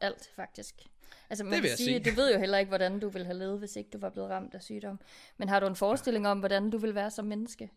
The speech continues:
Speaker 1: Altså, er der, er der noget, du er helt sikker på, ligesom ikke havde udviklet sig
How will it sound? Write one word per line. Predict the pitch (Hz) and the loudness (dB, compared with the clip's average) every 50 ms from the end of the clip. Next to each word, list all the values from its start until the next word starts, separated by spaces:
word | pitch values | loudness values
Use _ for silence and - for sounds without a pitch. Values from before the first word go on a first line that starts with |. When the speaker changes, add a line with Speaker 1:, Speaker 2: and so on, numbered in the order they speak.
| - 320 | -12 -12
Speaker 1:
Altså, | 214 - - | -10 -6 -4
er | 202 196 196 - - 202 | -2 -2 -2 0 0 0
der, | 202 202 208 208 - | 0 0 0 -2 0
er | 196 202 | 0 2
der | 202 196 | 2 2
noget, | 202 208 208 214 233 254 226 | 2 2 4 4 4 4 2
du | 226 214 208 202 202 - - - - - - _ - | 0 -2 -2 -2 -4 -8 -16 -20 -20 -20 -16 _ -6
er | 190 | -2
helt | 196 247 254 220 202 | -2 0 0 -2 -2
sikker | - - 240 233 240 240 | 0 2 2 2 2 2
på, | - 254 226 214 202 - - - - - - | 0 2 0 2 0 -2 -4 -10 -20 -20 -16
ligesom | - 202 208 208 - 208 202 | -12 -10 -8 -6 -4 -4 -4
ikke | 208 220 - | -4 -2 -2
havde | 214 208 | 0 0
udviklet | 214 214 214 226 208 208 196 180 | 0 0 -2 -2 -4 -4 -6 -10
sig | - 196 185 180 175 | -8 -6 -6 -8 -8